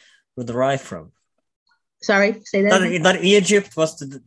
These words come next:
Speaker 1: main delivery of grain supply, like in
Speaker 2: Right.
Speaker 1: the Roman times.
Speaker 2: Right, right. To get something like honey, you need, you need sugar, you need flavoring.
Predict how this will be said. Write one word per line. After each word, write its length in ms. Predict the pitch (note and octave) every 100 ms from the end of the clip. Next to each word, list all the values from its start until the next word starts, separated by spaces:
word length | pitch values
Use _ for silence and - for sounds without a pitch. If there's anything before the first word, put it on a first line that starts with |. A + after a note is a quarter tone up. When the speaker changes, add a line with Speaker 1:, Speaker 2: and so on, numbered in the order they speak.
| C#3+
Speaker 1:
main 400 | D3+ D#3+ D#3 C#3+
delivery 500 | C#3+ C#3+ C#3+ C#3+ C#3+
of 180 | C3+ - _ _ _ -
grain 240 | D3+ D3+
supply, 460 | E3+ D3+ C#3+ C3+ C#3 _
like 220 | D3 C#3
in 60 | G3+
Speaker 2:
Right. 60 | C#3
Speaker 1:
the 80 |
Roman 360 | C3 C#3 C#3 C#3
times. 460 | - C3+ C3+ - G3+
Speaker 2:
Right, 180 | G3 - _ -
right. 200 | G#3+ G3+ _ _ _ _
To 80 | D4
get 200 | F4 F4
something 280 | E4+ D4+ C4+
like 260 | A#3+ - - -
honey, 340 | D#4 D4 C#3+ - _ _ B3 G#3+ - _ _ _
you 120 | G#3+ G#3
need, 220 | G3 -
you 100 | A3+
need 240 | A3 G3+ G3
sugar, 400 | D4 A3+ G#3 G#3+ - _ _ _ _ _
you 80 | A3
need 240 | G#3+ G3 - -
flavoring. 600 | C4 C4 F#3+ F#3+ B3